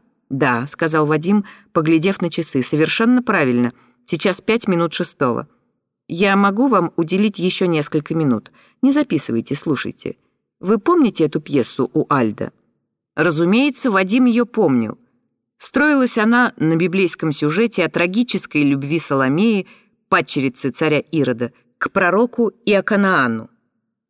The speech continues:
До февральской революции Соломея была запрещена церковной цензурой к постановке. И когда это запрещение сняли,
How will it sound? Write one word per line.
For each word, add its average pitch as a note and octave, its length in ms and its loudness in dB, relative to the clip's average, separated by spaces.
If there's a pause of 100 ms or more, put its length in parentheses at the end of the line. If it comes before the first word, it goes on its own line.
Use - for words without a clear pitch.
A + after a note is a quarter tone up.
(180)
До E3 140 0
февральской G#3+ 580 0
революции E3+ 520 2
Соломея F#3+ 600 2 (300)
была G3+ 260 4
запрещена A3+ 600 0
церковной C#3+ 500 0
цензурой D#3+ 540 0
к - 80 -20
постановке. - 720 -4 (440)
И D#3 120 0
когда F#3+ 420 2
это D#3+ 180 0
запрещение D3+ 640 0
сняли, G3+ 480 0